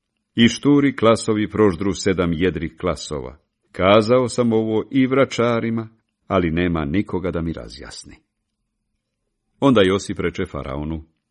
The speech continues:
"Faraonov je san samo jedan. Bog javlja faraonu što kani učiniti. Sedam lijepih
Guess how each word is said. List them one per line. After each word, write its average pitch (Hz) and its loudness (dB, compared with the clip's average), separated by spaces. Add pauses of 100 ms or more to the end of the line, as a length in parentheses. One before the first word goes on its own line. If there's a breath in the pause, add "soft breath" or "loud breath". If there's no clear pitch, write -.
(280)
"Faraonov 120 4
je 113 4
san 104 -2
samo 101 2
jedan. 76 -2 (720)
Bog 117 2
javlja 104 2
faraonu 92 0
što 95 -2
kani 87 -2
učiniti. 64 -12 (720)
Sedam 127 6
lijepih 113 4